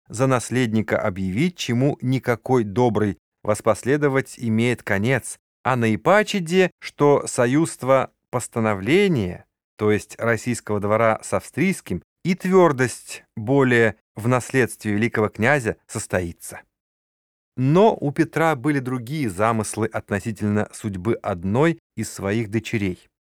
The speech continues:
Ему хотелось иметь своим зятем короля французского Людовика пятнадцатого. Это желание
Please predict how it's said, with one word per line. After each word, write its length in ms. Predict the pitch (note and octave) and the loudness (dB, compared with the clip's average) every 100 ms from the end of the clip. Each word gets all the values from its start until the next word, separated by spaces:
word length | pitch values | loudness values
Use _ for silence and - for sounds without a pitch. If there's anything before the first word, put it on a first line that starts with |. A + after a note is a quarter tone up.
| _ _ _ _ | _ _ _ _
Ему 200 | - G2 | -2 -2
хотелось 460 | A#2+ G#2 B2 B2 - | -2 -4 -2 -4 -4
иметь 420 | A2+ A#2 B2+ - - | -2 -2 -2 -8 -16
своим 460 | - G2+ A2+ A2 - | -8 -2 -2 -2 -6
зятем 560 | F2+ A2+ D#3+ E3 D3+ | -4 2 2 2 -4
короля 460 | - A#2 A2 B2 A#2 _ | -2 -2 0 0 -2 _
французского 840 | - G#2+ G2 - D#3+ - C#3 C3+ - | -4 -2 -2 -4 -8 -4 -2 0 0
Людовика 800 | A#2 G#2 A#2 C3 B2+ - B2 A2 _ | -4 -2 0 0 -2 -2 -2 -4 _
пятнадцатого. 1000 | - A#2 - A#2 G#2+ - - - - - - _ _ _ _ _ _ _ _ | -8 -6 -4 -4 -4 -6 -16 -18 -20 -20 -20 _ _ _ _ _ _ _ _
Это 240 | G#2 G#2 | -4 -2
желание 580 | F2+ F#2 G2+ B2+ B2+ A#2 | -2 0 0 2 0 -2